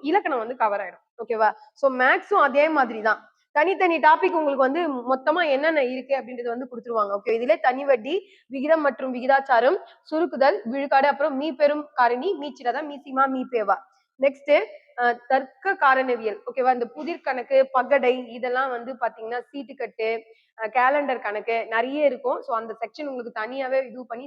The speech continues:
சார் வந்து கொடுப்பாரு. And இதுக்கப்புறம் வந்து சிலபஸ் காமிச்சாச்சு, சிலபஸ் வந்து உங்களுக்கும் already ஏற்கனவே தெரியும். So இதனால எப்படி படிக்கலாம் அப்படின்றதுக்கு ஒரு முன்னோட்டமா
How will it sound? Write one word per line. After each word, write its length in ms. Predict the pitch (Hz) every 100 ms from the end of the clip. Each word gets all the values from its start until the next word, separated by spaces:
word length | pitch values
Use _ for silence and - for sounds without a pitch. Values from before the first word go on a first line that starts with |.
| -
சார் 240 | 233 240
வந்து 180 | 240 240 240
கொடுப்பாரு. 380 | 226 226 220 330 _ _ _ -
And 160 | 226 226 226 254
இதுக்கப்புறம் 460 | 339 330 320 330
வந்து 120 | 285 320
சிலபஸ் 340 | 269 277 339 -
காமிச்சாச்சு, 440 | 262 254 247 294 -
சிலபஸ் 340 | 285 294 302 269
வந்து 180 | 240 302
உங்களுக்கும் 360 | 285 254 294 330
already 280 | 254 254 262 254
ஏற்கனவே 260 | 254 269 254
தெரியும். 300 | 220 226 440 _ _ _ -
So 20 |
இதனால 220 | 262 302 392 294
எப்படி 180 | 269 370 269
படிக்கலாம் 380 | 262 269 269 247
அப்படின்றதுக்கு 500 | 226 240 220 240 403
ஒரு 120 | 311 247 226
முன்னோட்டமா 560 | 247 262 285 262 240